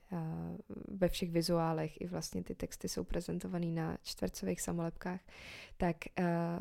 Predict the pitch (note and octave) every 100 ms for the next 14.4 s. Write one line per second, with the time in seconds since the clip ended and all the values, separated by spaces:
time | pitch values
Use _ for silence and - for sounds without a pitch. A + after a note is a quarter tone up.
0 | - - - F#3 F3 E3+ E3+ F3+ F3 E3+
1 | E3 D#3+ - - F3+ E3+ E3 - F3 E3
2 | - - G3+ _ - - - - F3 E3+
3 | E3+ E3 F3 - - F3 E3+ E3 E3+ -
4 | F3+ F#3 F3+ F#3+ F#3+ - G3 F#3+ F#3 C4+
5 | - - F#3+ F3 F3 G3 F3 E3+ - F#3
6 | F3+ F#3 F3+ - F3+ F3+ F3+ E3+ F#3 A#3
7 | - F#3 F3+ E3+ F3+ F3+ F3+ F3+ F#3 -
8 | - F3 E3+ E3+ E3+ F3+ - - - F3+
9 | E3+ - E3+ F3 E3+ E3+ - F#3 F3+ F3+
10 | - F#3 F3+ - - - - - - E3+
11 | F#3 - D#3+ E3 E3 E3 E3+ E3+ - -
12 | - - - - E3+ E3 E3 E3+ F3 E3+
13 | - - E3 E3 E3+ E3+ E3 - - F3+
14 | - D3+ D#3 F#3+